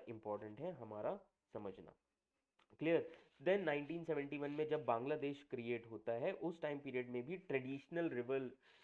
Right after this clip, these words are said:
जो थी, जिनके through trade होता था, ब्रह्मपुत्रा and Barak river, चिttगोंग port के through, उसको revive नहीं किया गया।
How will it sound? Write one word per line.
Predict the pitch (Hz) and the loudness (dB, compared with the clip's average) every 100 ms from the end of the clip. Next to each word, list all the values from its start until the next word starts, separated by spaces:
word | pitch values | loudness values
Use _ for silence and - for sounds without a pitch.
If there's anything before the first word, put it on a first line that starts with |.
| - | -20
जो | 110 135 127 | -2 2 2
थी, | 131 139 | 0 -4
जिनके | 120 120 127 | -4 -4 -4
through | 131 139 - | -6 -8 0
trade | 131 123 | 0 2
होता | 113 117 | 0 0
था, | 120 | 0
ब्रह्मपुत्रा | 113 117 117 117 - 127 | 0 -2 -2 -6 0 0
and | 120 | 0
Barak | 113 113 117 113 | 2 4 4 0
river, | 107 104 | -4 -4
चिttगोंग | - 113 - 110 110 | -4 -6 -2 -2 0
port | 113 104 | -4 -4
के | 110 | -6
through, | 107 156 185 - - - | -4 -6 -6 -12 -20 0
उसको | 180 180 - 233 | 0 0 0 4
revive | 180 139 131 170 135 | 4 4 4 2 0
नहीं | 110 110 131 | -6 -6 -8
किया | 120 107 104 | -6 -2 -2
गया। | 101 | -2